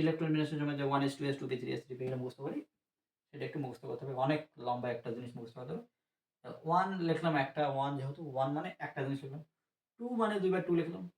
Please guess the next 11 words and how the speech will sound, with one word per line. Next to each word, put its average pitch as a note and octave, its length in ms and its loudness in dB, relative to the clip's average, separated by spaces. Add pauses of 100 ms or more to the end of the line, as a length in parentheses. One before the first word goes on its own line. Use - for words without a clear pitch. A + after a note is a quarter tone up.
(1300)
থ্রি A3 140 -2 (100)
মানে G#3+ 140 0 (600)
তিনবার F#3 360 -2
থ্রি E3+ 200 2
লিখলাম, D#3 240 0 (840)
ফোর F3 180 -2 (100)
মানে F3+ 160 -2 (1080)
চারবার D3+ 380 2
ফোর C3+ 200 -2
লিখলাম। C3 240 -4 (1400)
আচ্ছা, E3 140 -4